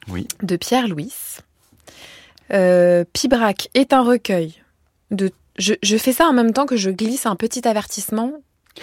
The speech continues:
Speaker 1: Oui.
Speaker 2: aux oreilles sensibles.
Speaker 1: Tout à fait.
Speaker 2: Pibrac est un recueil de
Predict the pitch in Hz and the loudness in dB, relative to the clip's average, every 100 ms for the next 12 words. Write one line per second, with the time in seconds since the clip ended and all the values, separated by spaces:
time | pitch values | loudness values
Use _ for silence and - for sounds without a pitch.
0 | - - - 117 - - 220 208 202 202 | -20 -20 -8 -8 -8 -2 0 2 0 0
1 | 196 180 - - - - - 90 - _ | -2 -4 -8 -14 -18 -10 -10 -10 -14 _
2 | - 254 262 254 240 233 233 240 208 | -2 2 2 0 -2 0 0 0 -2